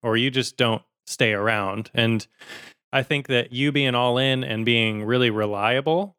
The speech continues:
you know, it sounds like you were just super reliable. It's like they knew that they could trust you to do that. And I think that weeds out a lot of people right there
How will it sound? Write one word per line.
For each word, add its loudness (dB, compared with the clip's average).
you -2
know, 2
it -4
sounds 0
like 0
you 0
were 2
just 0
super 0
reliable. -2
It's -10
like 2
they 2
knew 0
that 0
they 0
could -4
trust 0
you -2
to -10
do 0
that. 0
And 0
I 0
think -2
that 2
weeds -2
out 2
a 0
lot 2
of -4
people 0
right 2
there 0